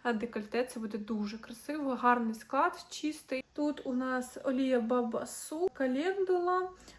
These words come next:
екстракт календули, е, немає силіконів, е, екстракт макадамії, масло макадамії, е,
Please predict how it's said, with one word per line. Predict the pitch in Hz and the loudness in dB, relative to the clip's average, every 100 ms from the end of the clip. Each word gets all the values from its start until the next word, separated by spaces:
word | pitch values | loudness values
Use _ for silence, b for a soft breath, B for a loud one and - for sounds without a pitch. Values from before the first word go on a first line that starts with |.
| - | -4
екстракт | 277 - 277 269 - | -4 2 0 0 -2
календули, | - 254 294 359 349 339 320 330 - | -2 2 4 2 2 2 0 -2 -2
е, | 262 262 254 254 - _ 262 | 0 2 4 2 -2 _ -4
немає | 262 277 269 254 247 254 | 2 4 4 4 2 0
силіконів, | - 254 240 247 - 330 370 359 359 359 B B B - | -2 -4 -2 -4 -2 2 2 2 0 -4 B B B -4
е, | |
екстракт | 262 262 - - 285 254 - | -2 -2 -4 -2 2 2 0
макадамії, | 254 269 294 269 226 254 285 359 330 | 0 0 0 -2 0 2 2 2 2
масло | 269 302 311 330 | 4 2 0 0
макадамії, | 311 320 - 285 311 311 302 294 294 294 294 | 0 0 0 0 2 2 2 2 2 0 -2
е, | - 262 262 262 | -4 0 2 2